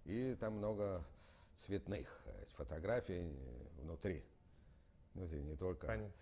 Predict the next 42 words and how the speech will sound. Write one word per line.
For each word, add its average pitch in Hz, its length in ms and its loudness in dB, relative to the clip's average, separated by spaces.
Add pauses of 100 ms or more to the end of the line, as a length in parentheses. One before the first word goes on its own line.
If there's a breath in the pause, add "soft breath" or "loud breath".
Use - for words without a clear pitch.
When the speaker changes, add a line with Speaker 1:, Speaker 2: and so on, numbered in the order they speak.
(560 loud breath)
Speaker 1:
Э, 90 340 2
так 117 140 6
что 139 140 6
и, 123 460 4
э, 127 220 8
эту 131 160 2
«Комсомолку» 127 600 6
действительно 120 420 2
не 123 60 4
узнать. 104 320 0
Она 92 200 4
всегда 90 360 2
была 85 220 4
такая 82 340 0
достаточно 87 480 -2
политизированная 98 1000 6
газета. 78 460 0 (880 soft breath)
А 76 180 -2
щас, 104 440 0
э, 85 420 0
хотя 95 260 4
название 90 560 2
осталось, 101 600 0 (180)
ну, 147 280 2
и 87 80 2 (260)
Speaker 2:
Ну, 175 100 8
«Комсомола» 185 520 10
нету, 107 260 6
поэтому, 127 340 8
наверное. 107 260 6 (280 loud breath)
У 135 60 6
нас 165 140 12
там 170 140 10
кто-то 170 200 8
есть 165 180 10
на 160 80 12
линии? 185 360 10 (120)
Speaker 1:
Э, 95 120 4
«Комсомола» 127 520 8
нет, 147 260 8
есть 117 260 4
«Ленком». 117 480 6